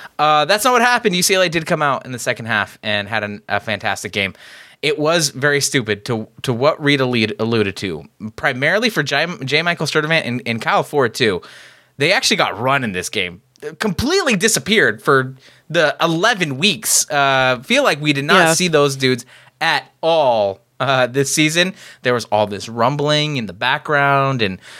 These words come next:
Speaker 1: you know, Twitter D Ms and in group chats and all this other stuff that the receivers were really pissed off at the quarterback situation. And,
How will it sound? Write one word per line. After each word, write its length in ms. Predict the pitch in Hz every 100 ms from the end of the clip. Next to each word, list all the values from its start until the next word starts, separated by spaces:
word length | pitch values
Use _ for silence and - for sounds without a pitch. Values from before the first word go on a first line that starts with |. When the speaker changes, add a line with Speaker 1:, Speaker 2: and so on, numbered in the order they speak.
| -
Speaker 1:
you 100 | -
know, 120 | 87 -
Twitter 380 | - 151 156 143
D 180 | 135
Ms 540 | 143 139 131 131 127 110
and 100 | 92
in 140 | 87
group 260 | 139 160 151
chats 560 | 143 139 135 131 131
and 80 | 95
all 140 | 127 156
this 120 | 143
other 140 | 147
stuff 480 | 139 - 135 139 135
that 240 | 104 90 - - -
the 80 | 101
receivers 600 | 101 - 175 165 156 135
were 80 | 139
really 180 | 143
pissed 340 | 135 147 139 -
off 280 | 131 131 -
at 40 |
the 60 | 110
quarterback 480 | - 139 127 123
situation. 920 | - - 127 117 120 123 123 120 120 110
And, 200 | 98